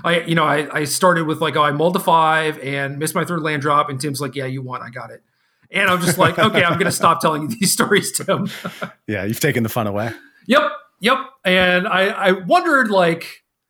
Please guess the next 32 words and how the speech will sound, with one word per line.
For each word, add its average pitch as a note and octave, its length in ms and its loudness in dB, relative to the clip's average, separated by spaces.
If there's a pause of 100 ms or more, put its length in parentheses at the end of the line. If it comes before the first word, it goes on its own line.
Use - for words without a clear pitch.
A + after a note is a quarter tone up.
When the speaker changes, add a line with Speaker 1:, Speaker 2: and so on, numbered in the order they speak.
(260)
Speaker 1:
you F3+ 100 -8
know, F#3 140 4
at E3+ 140 2
what G#3 160 2
point G3 200 2
he F#3 80 2
got D#3 220 0
sick - 240 0
of C3 140 -2
it B2+ 200 -10
before D3+ 300 0
he E3 120 2
finally D3 360 -2
said C#3 260 -4
something, C3+ 380 -8
right? C#3 260 -8 (200)
But B2 180 -10 (800)
Speaker 2:
<laughs> - 360 -20
Speaker 1:
and G3 140 0
then G#3+ 200 2
after C4 360 -2
that, F#3 240 2
there G3 120 2
was, F#3+ 220 2
like, F#3 200 2
the F#3 140 2
brief G#3 420 0
period F#3+ 460 2
where E3 220 4
it E3 60 0
was, D#3 160 -2
like, D3+ 280 0